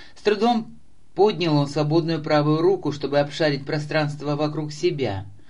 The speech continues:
Пальцы нащупывали мягкую шерсть медведицы. Шеей своей она придавила ему голову, а туша распласталась сбоку,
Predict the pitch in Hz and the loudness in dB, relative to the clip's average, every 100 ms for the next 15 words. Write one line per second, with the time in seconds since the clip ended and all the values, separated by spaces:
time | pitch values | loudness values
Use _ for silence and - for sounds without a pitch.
0 | - - - 208 220 - 151 147 - 160 | -20 -20 -2 0 0 0 2 2 2 -2
1 | 147 143 139 151 147 - 147 147 147 - | -2 -2 0 0 0 0 -2 -2 -4 -4
2 | 151 147 127 113 104 - - 117 113 - | -4 -2 0 -2 -4 -12 -12 -12 -14 -18
3 | - - - - - 233 214 - 143 131 | -20 -20 -16 -6 0 2 0 -2 0 2
4 | 123 131 160 160 151 156 151 160 156 156 | 4 2 2 2 0 -2 -2 -2 -2 -4
5 | 156 156 151 208 160 113 107 95 - - | -4 -4 2 2 2 0 -2 -4 -10 -18
6 | - 135 139 143 233 254 220 147 139 - | -6 -2 -2 -4 -4 -6 -4 -4 -4 -4
7 | 151 151 202 180 156 131 131 123 - 123 | -4 0 0 0 -4 -4 0 0 0 -4
8 | 123 | -4